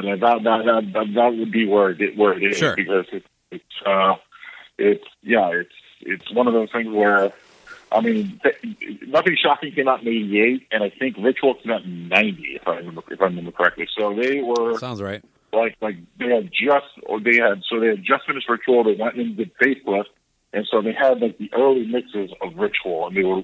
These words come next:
Speaker 1: and the Alice guys were listening to it.
Speaker 2: Wow.
Speaker 1: If I remember correctly. Yeah.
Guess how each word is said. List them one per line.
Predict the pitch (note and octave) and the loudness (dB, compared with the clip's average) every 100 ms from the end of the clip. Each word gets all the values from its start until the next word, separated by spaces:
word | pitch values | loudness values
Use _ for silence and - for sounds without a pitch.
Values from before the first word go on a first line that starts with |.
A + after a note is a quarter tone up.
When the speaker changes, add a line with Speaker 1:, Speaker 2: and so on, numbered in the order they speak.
| - | -4
Speaker 1:
and | G2 | -2
the | G2 | 2
Alice | G#2+ G#2+ - | 2 2 0
guys | F#2+ | -2
were | F#2 F#2+ | 0 -2
listening | G2+ G2 F2 | -2 -2 -4
to | D#2+ | -10
it. | D2+ - - _ _ _ _ _ _ _ | -12 -12 -20 _ _ _ _ _ _ _
Speaker 2:
Wow. | G#2 G2 F#2 | -8 -6 -8
Speaker 1:
If | - | 2
I | G2+ | 2
remember | F#2+ F#2+ | 4 -4
correctly. | - F#2 F2+ D2 C#2+ D2+ - - - _ _ | 0 2 2 0 -2 -2 -4 -14 -20 _ _
Yeah. | - E2+ | -4 -2